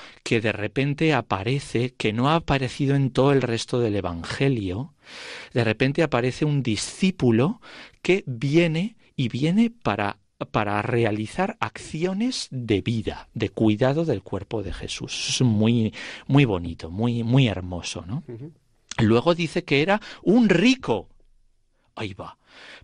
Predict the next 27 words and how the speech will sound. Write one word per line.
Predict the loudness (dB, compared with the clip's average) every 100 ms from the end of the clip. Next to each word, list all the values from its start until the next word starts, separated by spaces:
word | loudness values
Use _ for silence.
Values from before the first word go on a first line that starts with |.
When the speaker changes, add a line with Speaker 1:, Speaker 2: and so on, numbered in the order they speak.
| -2
Speaker 1:
Pero | 0 2
no | 0 2 4
ha | 4
dicho, | 4 0 2 2 2 2 -6 _ -20 -20 _ -4
eh, | 0 2 4 2 2 -2
Jesús | 0 0 2 2 2 0
que | -2 0
era | 2 0
más | 2 2 2
difícil | 0 -2 0 -2 -2 -2 0 0 -4 -16 -14 -16 -16 0
que | 4 4 4 4 2
un | 2 0 2
rico | 2 2 2
entrara | 2 2 2 2 2 0
en | -2
el | -2
reino | 0 2 2 2 2 0
que | 0 0
un | 2 0
camello | 0 -2 0 0 0
pasara | 0 -2 0 0
por | 2 2
el | 2
ojo | 2 0
de | 0
una | -2
aguja. | -2 -4 -4 -8 -8